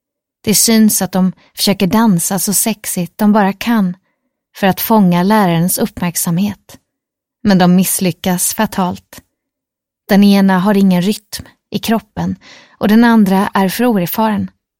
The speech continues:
Själv har jag dansat så länge jag kan minnas. Jag avgudar musiken, rytmen och vad det gör med kroppen. Även om jag inte utövat just dans fuego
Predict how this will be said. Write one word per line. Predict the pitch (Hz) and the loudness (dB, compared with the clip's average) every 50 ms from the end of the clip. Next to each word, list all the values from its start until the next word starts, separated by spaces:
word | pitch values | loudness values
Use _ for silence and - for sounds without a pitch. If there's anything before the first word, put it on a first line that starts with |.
| _ _ _ _ _ _ _ _ _ _ _ _ _ _ _ _ _ _ - | _ _ _ _ _ _ _ _ _ _ _ _ _ _ _ _ _ _ -8
Själv | - - 214 202 185 185 175 | 0 2 2 4 4 2 2
har | 190 196 | 2 2
jag | 202 196 | 2 2
dansat | 180 220 214 208 196 - - 196 185 185 - _ | 2 2 2 2 2 0 -2 -4 -4 -4 -6 _
så | - - 240 | -4 -2 0
länge | 233 233 226 214 190 180 180 | 2 2 4 4 2 2 0
jag | 185 185 | -2 -4
kan | - 208 208 | -2 0 2
minnas. | 208 214 202 185 196 190 - - - - _ _ _ _ _ _ _ _ _ _ _ _ _ _ _ _ - | 2 2 2 0 -2 -6 -10 -14 -14 -16 _ _ _ _ _ _ _ _ _ _ _ _ _ _ _ _ 0
Jag | 233 220 - | 0 2 2
avgudar | 160 214 226 226 202 185 175 170 - - 220 226 220 180 - 208 190 | 4 4 4 4 2 0 -2 -4 -2 -2 0 0 0 0 0 0 2
musiken, | 180 185 190 190 - - 226 214 190 - _ - 220 196 180 185 - _ _ _ _ _ | 2 2 2 0 -2 -2 -2 -4 -4 -8 _ -10 -8 -8 -8 -8 -12 _ _ _ _ _
rytmen | - 202 208 226 - - _ - - - 180 175 170 185 - _ _ _ _ _ _ _ _ _ _ - | -2 0 0 0 -2 -4 _ -10 -6 -4 -2 -2 -4 -6 -8 _ _ _ _ _ _ _ _ _ _ -2
och | 190 | 0
vad | 190 175 | 2 4
det | 180 | 4
gör | 175 185 185 180 | 4 4 4 4
med | 175 175 180 - | 4 2 0 -2
kroppen. | - 220 202 - _ _ - 185 180 185 185 - _ _ _ _ _ _ _ _ _ _ _ _ _ _ _ - | -4 -6 -6 -6 _ _ -8 -6 -6 -6 -8 -12 _ _ _ _ _ _ _ _ _ _ _ _ _ _ _ 0
Även | 240 226 214 196 196 | 2 4 4 4 4
om | 208 196 196 | 4 4 4
jag | 202 214 226 | 4 4 4
inte | 233 233 220 - - | 2 2 0 0 -2
utövat | 208 208 220 208 196 - - 202 180 185 185 185 - - | 0 0 0 0 -2 -2 -4 -2 0 0 -2 -2 -2 -4
just | 190 185 180 - - - | -2 -2 -2 -4 -2 -2
dans | - 202 190 190 185 180 - - - | 0 2 2 2 2 0 0 -4 -8
fuego | - - - 220 220 226 233 233 226 - 185 180 | -10 -8 -2 0 2 2 2 0 -2 -4 -6 -8